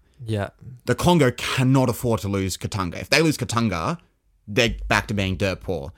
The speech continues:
Speaker 2: They've got the Congo River and all the hazards that come with it, which is on the western side of the Congo.
Speaker 1: Yeah.
Speaker 2: But they don't have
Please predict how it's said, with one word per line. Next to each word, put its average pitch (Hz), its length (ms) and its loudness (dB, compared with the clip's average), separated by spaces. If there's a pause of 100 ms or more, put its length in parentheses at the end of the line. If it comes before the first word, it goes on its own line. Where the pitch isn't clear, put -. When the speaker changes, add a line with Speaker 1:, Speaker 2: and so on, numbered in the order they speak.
(160)
Speaker 2:
They've 113 120 0
got 135 140 2
the 120 60 -2
Congo 147 300 4
River 113 460 2
and 107 160 -2
all 127 200 -2
the 110 80 2
hazards 98 340 0
that 90 100 -12
come 95 240 -2
with 104 160 0
it, 120 280 -2 (400)
which - 200 -2
is 104 400 2
on 104 300 0
the 92 420 0
western 107 340 -2
side 92 220 -2
of 82 60 -6
the 90 80 -4
Congo. 90 560 -6
Speaker 1:
Yeah. 107 240 -4 (160)
Speaker 2:
But 104 80 -2
they 104 100 2
don't 110 340 2
have 92 560 -4